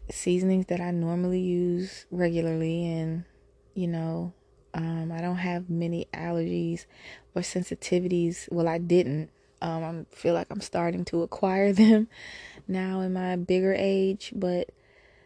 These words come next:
um, yeah, so I sat down to eat. I made Bay a plate. We sat down, about to watch T V,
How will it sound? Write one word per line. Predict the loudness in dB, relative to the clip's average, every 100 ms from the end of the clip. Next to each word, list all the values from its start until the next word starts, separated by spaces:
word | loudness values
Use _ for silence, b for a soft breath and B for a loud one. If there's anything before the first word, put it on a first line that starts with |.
| b -4
um, | 2 4 2 2 0 -4 -8 -20 _ _ _ _ _ _ -20 _ _ _ -20 _ -16 B B B B B -12
yeah, | -4 0 2 2
so | -2 -2
I | -4
sat | -2 0
down | 2 2
to | 0
eat. | 0 0 -2 -6
I | -8
made | -4 -2 0
Bay | 2 2
a | 0
plate. | -2 -2 -2
We |
sat | -4 -4 -4
down, | -4 -4 -4 -6
about | -6 -8
to | -4
watch | -6 -6
T | -8 -4 -2
V, | -2 -2 -4